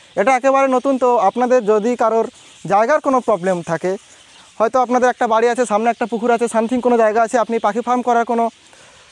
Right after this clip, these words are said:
আহ, জায়গা পাচ্ছেন না, তো এই প্রসেসে আপনি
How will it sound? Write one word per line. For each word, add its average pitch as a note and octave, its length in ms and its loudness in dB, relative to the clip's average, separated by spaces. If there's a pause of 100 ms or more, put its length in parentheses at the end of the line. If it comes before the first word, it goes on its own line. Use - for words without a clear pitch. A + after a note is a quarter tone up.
(120)
আহ, F3+ 380 2 (1700)
জায়গা G#3 240 2
পাচ্ছেন A#3+ 360 -2
না, G3 120 0
তো B3+ 300 0
এই B3+ 160 2
প্রসেসে C4+ 420 0
আপনি C4 320 0